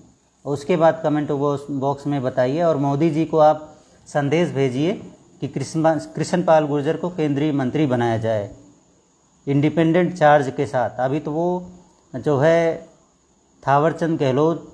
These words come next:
उनके अंडर में काम करते थे ना, अभी तो आधे मंत्री थे, राज्य मंत्री। पद जो है छोटा होता है राज्य मंत्री का और यूनियन मिनिस्टर का पद बहुत बड़ा होता है।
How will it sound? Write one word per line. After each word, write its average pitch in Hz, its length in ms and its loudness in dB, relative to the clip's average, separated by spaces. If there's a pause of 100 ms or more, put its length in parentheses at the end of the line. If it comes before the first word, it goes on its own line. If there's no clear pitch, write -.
(100)
उनके 143 240 -2
अंडर 165 280 4
में 185 140 0
काम 123 200 -2
करते 113 300 -4
थे 123 140 -12
ना, 165 180 -8 (380)
अभी 139 200 -2
तो 175 200 0
आधे 143 320 4
मंत्री 143 340 0
थे, 123 200 -4
राज्य 151 280 4
मंत्री। 113 420 -2 (760)
पद 170 220 4
जो 156 200 0
है 196 480 0 (880)
छोटा 147 260 4
होता 151 320 4
है 123 120 2
राज्य 131 280 0
मंत्री 113 320 -6
का 113 260 -6
और 127 100 -4
यूनियन 151 420 0
मिनिस्टर 160 440 -2
का 156 120 -4
पद 151 200 2
बहुत 139 260 4
बड़ा 135 220 2
होता 107 340 -4
है। 101 140 -10